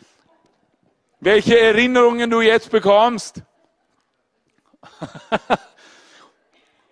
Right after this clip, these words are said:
Dass kleine Kinder auch sehr oft stinken. Und dann wird erwarten-, erwartet, dass die, dass die Eltern oder die größere Geschwister auch was unternehmen, okay?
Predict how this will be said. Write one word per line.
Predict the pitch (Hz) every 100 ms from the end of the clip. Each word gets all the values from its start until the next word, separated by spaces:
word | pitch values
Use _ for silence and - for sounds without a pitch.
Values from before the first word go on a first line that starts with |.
| _ _ _ - _ _ _ _ _
Dass | - 202
kleine | - 220 233 247 254
Kinder | - 247 269 247
auch | 202 240 247 - _
sehr | - 220
oft | 247 254
stinken. | - - 262 285 254 214 131 - _ _ _ _ _
Und | - 262 311 302 214 - - _ _ _ _ _ _ _ _ _
dann | 196
wird | 240 277 285
erwarten-, | 269 226 226 285 - 226 _
erwartet, | 220 220 214 247 247 196
dass | 233 -
die, | 240 208 _
dass | 208 220 220
die | 240 226
Eltern | 220 277 254 - 220
oder | 233 240
die | 233 233 190 _ _ -
größere | 202 254 277 247 233
Geschwister | 208 233 - 247 233 220
auch | 220 262
was | 208 240 226
unternehmen, | 240 247 240 247 262 302 277 202 165
okay? | 196 233 254 302 311